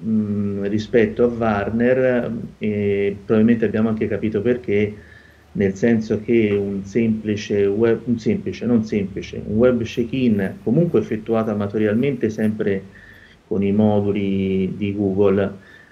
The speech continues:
eh, è stato, a mio giudizio, accolto e apprezzato al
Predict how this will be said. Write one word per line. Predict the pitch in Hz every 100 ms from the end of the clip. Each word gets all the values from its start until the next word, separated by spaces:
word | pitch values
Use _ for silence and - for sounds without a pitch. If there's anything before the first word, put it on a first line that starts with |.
| _ -
eh, | 107 113 110 110 107 107 107 104
è | 110
stato, | 107 123 120 107 - _ _ _ _ 113
a |
mio | 110 113 131
giudizio, | 123 135 110 107 107 - 117 113 110 -
accolto | 110 - 127 107 98 107
e |
apprezzato | 104 107 135 135 - 101 95 110 104
al | 95